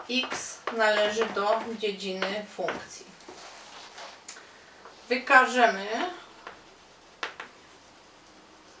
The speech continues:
że, no, po pierwsze, minus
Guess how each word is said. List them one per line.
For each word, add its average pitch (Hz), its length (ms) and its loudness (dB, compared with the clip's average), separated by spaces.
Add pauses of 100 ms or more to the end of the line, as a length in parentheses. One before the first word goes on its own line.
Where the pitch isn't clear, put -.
(420)
że, 208 580 2 (1900)
no, 226 200 4
po 247 140 4
pierwsze, 226 800 6 (840)
minus 233 380 4